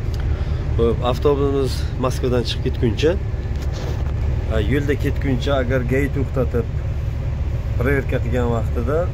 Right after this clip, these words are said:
har bir post besh yuz rubldan olinadi. Shuni tayyorgarliklarni ko'rib chiqinglar.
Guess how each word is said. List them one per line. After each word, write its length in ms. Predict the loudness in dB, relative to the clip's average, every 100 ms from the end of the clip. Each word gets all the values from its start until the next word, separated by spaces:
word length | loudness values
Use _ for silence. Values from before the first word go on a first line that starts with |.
| -4 -4 -4 -4 -2
har 200 | 0 0
bir 180 | 0 0
post 220 | 0 0 0
besh 200 | 0 0
yuz 100 | 0
rubldan 400 | 0 0 2 2 0 0
olinadi. 520 | 0 2 0 -2 -2 -2 -2 -2 -2 -2 -2 -2 -2 -2 -2 0 0 0
Shuni 280 | 0 2 2 0 -2 -2 -2 -2 -2 -2
tayyorgarliklarni 720 | 0 2 2 2 2 2 0 0
ko'rib 220 | 0 0
chiqinglar. 380 | 0 0 0 0